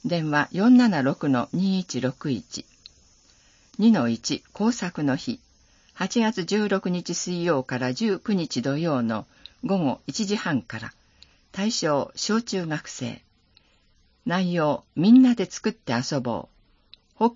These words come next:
ケーとバズーカ。二の二、囲碁教室。十六日水曜午後三時から。対象、小中学生。講師、東久留米市囲碁連盟。二の三、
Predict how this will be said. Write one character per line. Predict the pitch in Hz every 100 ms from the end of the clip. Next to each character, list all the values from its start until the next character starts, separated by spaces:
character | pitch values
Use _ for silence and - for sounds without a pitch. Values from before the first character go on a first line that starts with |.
| -
ケ | 165 127
ー |
と | 117 151 - -
バ | 143
ズ | 147 185
ー | 139 -
カ。 | - - - _ _ _ _ _ _ -
二 | 220
の | 196 110
二、 | 117 123 - -
囲 | 165
碁 | 220
教 | 240 185 110
室。 | - - - - _ _ _ _ _
十 | 196 226 220
六 | 214 196
日 | 190 190
水 | 180 185 175
曜 | 170 135
午 | 127 220
後 | 151
三 | - 196 147
時 | 113
か | - 110
ら。 | 101 _ _ _ -
対 | 190 220
象、 | 175 151
小 | 139 208 214
中 | - 175 151
学 | 135 -
生。 | - 110 135 _ _ - _ -
講 | 196 147
師、 | - 139 - _ - - _ -
東 | 190 233 269 -
久 | 196
留 | 185
米 | 170
市 | - 131 123 -
囲 | 156
碁 | 202 208
連 | 196 147 101
盟。 | 107 117 _ _ - _ _ _ _ _ _ _ -
二 | 220
の | 180 139
三、 | 151 135